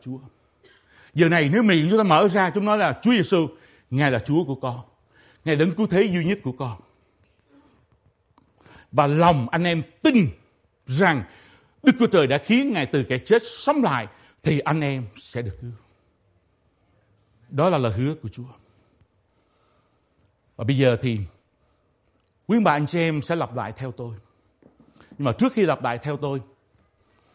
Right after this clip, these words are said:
thì chúng ta có muốn tiếp nhận Chúa Giêsu, tức là ông Trời. Ông Trời mà ông bà tổ tiên mình nói rằng đấng đã dựng nên cả vũ trụ này, dựng nên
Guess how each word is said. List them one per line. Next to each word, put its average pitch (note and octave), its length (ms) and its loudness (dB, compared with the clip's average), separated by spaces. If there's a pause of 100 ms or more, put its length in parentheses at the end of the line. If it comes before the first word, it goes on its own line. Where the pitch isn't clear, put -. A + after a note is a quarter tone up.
(200)
thì - 80 -10
chúng F3+ 140 -4
ta E3+ 140 -2
có E3+ 140 -4
muốn E3+ 300 -4 (1040)
tiếp G#3+ 160 0
nhận B2 240 -2
Chúa G3 100 -2
Giêsu, D3 340 -4 (1800)
tức C4 140 0
là F#3+ 80 2
ông F3 240 0
Trời. C3 200 -4 (920)
Ông A#3+ 180 2
Trời A3 280 4
mà G3 80 -2
ông A3+ 100 -2
bà F#3+ 140 6
tổ F#3+ 160 2
tiên G#3+ 320 2
mình D3+ 180 0 (720)
nói G3 260 2
rằng D3 200 -4 (680)
đấng G#3 260 2
đã F#3 80 2
dựng D#3 280 0
nên F#3+ 200 0
cả - 200 -2
vũ F3+ 240 -2
trụ E3 180 -2
này, C#3 220 -4
dựng B2 180 -6
nên C#3 180 -6